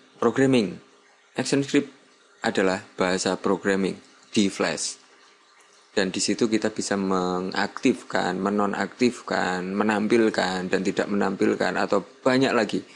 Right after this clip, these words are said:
Kita bisa atur semua komponen dari Flash dengan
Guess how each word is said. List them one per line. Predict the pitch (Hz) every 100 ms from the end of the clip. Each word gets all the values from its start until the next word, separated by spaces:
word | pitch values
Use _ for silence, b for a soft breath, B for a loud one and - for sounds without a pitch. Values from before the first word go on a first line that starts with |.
| B
Kita | - 110 120 117
bisa | 107 - 101 -
atur | 123 131 123 113
semua | - 107 107 101
komponen | 101 101 101 104
dari | 101 95 92 90
Flash | 107 117 143 - _ -
dengan | 98 92 95 101